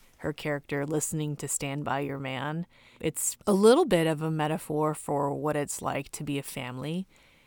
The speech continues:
The Dupies seem to have this idyllic, albeit dysfunctional, existence up on the Dupie estate. They have this little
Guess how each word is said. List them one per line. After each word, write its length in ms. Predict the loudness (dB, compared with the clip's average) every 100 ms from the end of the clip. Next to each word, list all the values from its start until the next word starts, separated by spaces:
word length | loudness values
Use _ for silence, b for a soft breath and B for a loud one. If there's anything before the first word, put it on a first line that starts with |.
| b
The 160 | 0
Dupies 840 | 2 2 2 4 6 6 4 0 -4 0
seem 420 | 2 4 4 4
to 100 | 2
have 640 | 2 2 4 2 -2 -10
this 640 | -10 2 4 6 4 0 -2 -10
idyllic, 600 | -4 0 2 2 2 -2 _ _ -4
albeit 580 | -2 2 2 0 -2 2
dysfunctional, 800 | 2 4 2 0 0 -2 -4
existence 600 | -4 -2 -2 -4 -6 -6
up 200 | -4 -4
on 240 | -6 -6 -6
the 180 | -6 -8
Dupie 460 | -6 -6 -4 -6
estate. 440 | -4 -6 -6 -8 -6
They 60 | -6
have 180 | -4
this 180 | -6 -6
little 320 | -4 -2 -4